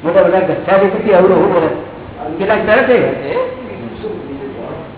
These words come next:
એ અમને સંસારી કહેવાય નહીં. આત્મજ્ઞાની જે થઈ ગયેલા, એ આ દેહનો માલિક ન હોય ને સંસારી જ કહેવાય. જે દેહનો માલિક હોય તેને સંસારી કહેવાય.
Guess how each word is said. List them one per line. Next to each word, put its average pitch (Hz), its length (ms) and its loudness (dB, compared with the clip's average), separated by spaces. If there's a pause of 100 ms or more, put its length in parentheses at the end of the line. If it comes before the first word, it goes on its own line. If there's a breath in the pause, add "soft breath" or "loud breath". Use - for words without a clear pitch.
(1800)
એ 139 40 -4
અમને 180 300 4
સંસારી 175 420 4
કહેવાય 196 360 4
નહીં. 180 580 2
આત્મજ્ઞાની 208 680 4
જે 202 120 4
થઈ 185 180 2
ગયેલા, 160 420 4 (1400)
એ 180 40 0
આ 185 140 6
દેહનો 208 440 4
માલિક 233 220 6
ન 226 80 -2
હોય 220 160 4
ને 214 140 0
સંસારી 220 340 -2
જ - 300 -8
કહેવાય. - 240 -8 (1400)
જે 196 120 0
દેહનો 170 360 6
માલિક - 400 4
હોય 180 120 4
તેને 180 260 2
સંસારી 143 460 -4
કહેવાય. 139 300 -6